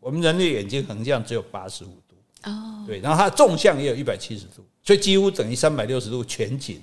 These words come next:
Speaker 1: 不会有任何遗漏，百分之九十，就是说你从任何一个角度来，任何一个位置来，它都看得到。
Speaker 2: 那后面呢？
Speaker 1: 后面就没办法，但是，但是前面两个已经很宽了啊，等于侧面也都看得，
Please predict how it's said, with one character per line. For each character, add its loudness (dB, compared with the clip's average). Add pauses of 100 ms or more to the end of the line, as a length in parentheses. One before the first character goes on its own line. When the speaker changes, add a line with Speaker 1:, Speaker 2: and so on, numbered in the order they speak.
Speaker 1:
不 -6
会 6
有 6
任 0
何 -4
遗 -10
漏， -10
百 -2
分 2
之 2
九 0
十， -8
就 4
是 8
说 -4
你 2
从 6
任 8
何 10
一 4
个 8
角 2
度 0
来， 2
任 4
何 4
一 2
个 -4
位 0
置 -8
来， -6
它 -14
都 -14
看 -16
得 -20 (140)
到。 -20 (180)
Speaker 2:
那 -6
后 2
面 -8
呢？ -10
Speaker 1:
后 6
面 4
就 4
没 0
办 0
法， -6
但 6
是， 0
但 8
是 2
前 6
面 6
两 4
个 0
已 -2
经 0
很 -2
宽 0
了 -4
啊， -4
等 -10
于 -6
侧 2
面 -2
也 -10
都 -10
看 -12
得， -16